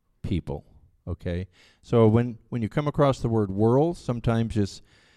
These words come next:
it's not always negative, but, uh, it can be. When James says we're to keep ourselves unstained by the world, obviously he's not talking about getting your shoes dirty or something like that.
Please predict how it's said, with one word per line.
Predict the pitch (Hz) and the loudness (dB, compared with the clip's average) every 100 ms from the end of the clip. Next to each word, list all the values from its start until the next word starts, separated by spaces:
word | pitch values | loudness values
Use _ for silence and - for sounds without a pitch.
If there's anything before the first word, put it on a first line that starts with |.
| _ - | _ -12
it's | - | -2
not | 117 | 2
always | 120 131 135 | 4 4 2
negative, | 131 127 127 135 165 233 - - - _ _ _ _ _ - | 0 0 2 2 2 -2 -8 -18 -20 _ _ _ _ _ -4
but, | 104 120 120 110 - | 2 2 2 -2 -8
uh, | 123 113 110 104 | -2 0 0 -2
it | 117 - | -6 -6
can | 160 160 117 | -2 -2 0
be. | 101 73 - - - _ _ _ _ _ - _ _ _ _ _ _ _ _ _ _ _ - | -2 -4 -14 -20 -20 _ _ _ _ _ -20 _ _ _ _ _ _ _ _ _ _ _ -2
When | 131 | -2
James | 113 151 214 175 | 2 0 0 0
says | 131 123 117 | 2 2 2
we're | 135 | -2
to | 147 | -2
keep | - 185 170 | -2 -2 0
ourselves | 120 - 131 123 - | 0 2 2 2 0
unstained | 143 135 120 - - 180 170 123 113 113 - | -2 -2 -2 -6 -6 -2 0 2 0 0 0
by | 117 | 2
the | 104 98 | 2 2
world, | 98 92 123 185 127 - - - | 2 2 -2 -2 -6 -8 -20 -12
obviously | 104 120 117 107 - 117 | -6 -2 -2 -2 -2 0
he's | 117 101 | 0 0
not | 113 120 - | -2 -2 -2
talking | 127 120 117 | -4 -2 -2
about | 104 107 104 | 2 0 0
getting | 107 110 | -4 -2
your | 110 | -2
shoes | 110 - 165 110 | -2 2 2 2
dirty | 87 101 90 107 156 _ _ _ _ _ | 2 0 0 -4 -6 _ _ _ _ _
or | 101 | -8
something | 92 117 104 | -4 -4 -4
like | 101 95 90 | -6 -6 -6
that. | 90 87 | -6 -6